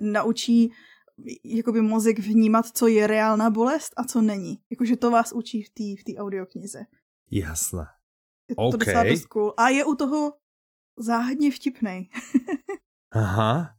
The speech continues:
Speaker 1: Má tam takový jakoby vtipný hlášky prokládaný, takže s-,
Speaker 2: Mhm.
Speaker 1: to poslouchá jakože dobře.
Speaker 2: Dobre. Chcem túto audioknihu,
Speaker 1: Mhm.
Speaker 2: keď sám netrpím chronickými bolestiami.
Speaker 1: A proč by ne? Je to zajímavý téma.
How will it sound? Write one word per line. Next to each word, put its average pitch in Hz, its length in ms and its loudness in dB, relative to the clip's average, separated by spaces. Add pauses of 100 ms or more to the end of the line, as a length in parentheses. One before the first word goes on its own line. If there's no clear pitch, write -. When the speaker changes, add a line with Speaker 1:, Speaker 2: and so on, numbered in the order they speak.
(280)
Speaker 1:
Má 240 140 6
tam 247 140 2
takový 233 320 2
jakoby 220 280 0
vtipný 214 400 -4
hlášky 196 460 -6
prokládaný, 202 840 -6
takže 208 280 -4
s-, - 240 -10
Speaker 2:
Mhm. 117 240 2
Speaker 1:
to 175 80 2
poslouchá 202 460 -6
jakože 196 320 -8
dobře. 170 300 -10 (560)
Speaker 2:
Dobre. 98 480 -2 (1040)
Chcem 170 540 -2
túto 143 520 -2
audioknihu, 123 1160 0 (380)
Speaker 1:
Mhm. 226 240 6 (600)
Speaker 2:
keď 117 160 0
sám 120 380 2
netrpím 117 460 2
chronickými 190 580 0
bolestiami. 226 580 0 (760)
Speaker 1:
A - 40 -10
proč 208 160 -6
by 247 120 -4
ne? 349 160 -2
Je 196 80 -2
to 196 120 -4
zajímavý 208 440 -6
téma. 247 360 -4